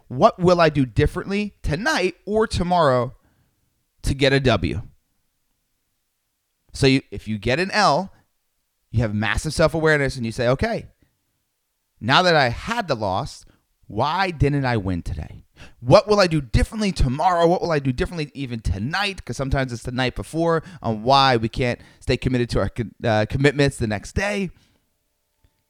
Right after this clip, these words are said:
And you get really clear. And you know at the end of the week, if you're five and two,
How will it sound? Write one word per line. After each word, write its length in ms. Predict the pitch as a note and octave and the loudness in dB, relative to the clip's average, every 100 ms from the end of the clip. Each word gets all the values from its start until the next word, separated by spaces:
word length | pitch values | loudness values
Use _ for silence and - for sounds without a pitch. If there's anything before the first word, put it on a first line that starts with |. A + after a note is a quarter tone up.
| _ | _
And 80 | C#3+ | 0
you 40 | |
get 100 | D3+ | 2
really 220 | C#3+ E3 D3+ | 4 2 2
clear. 300 | - D3+ B2+ | 0 -2 0
And 100 | D#3+ | 2
you 160 | B3 | 4
know 180 | G#3+ D#3+ | 6 6
at 120 | C#3+ | 4
the 120 | C#3 | 0
end 80 | G3 | 0
of 60 | G#3+ | 2
the 80 | F3+ | 2
week, 280 | C#3+ B2 | 0 0
if 120 | B2 C#3+ | -4 -2
you're 100 | C#3 | -2
five 380 | - G#3+ A#3 | 0 -2 -2
and 160 | G3+ F3 | -2 -4
two, 320 | - D3+ C#3 | -2 0 -2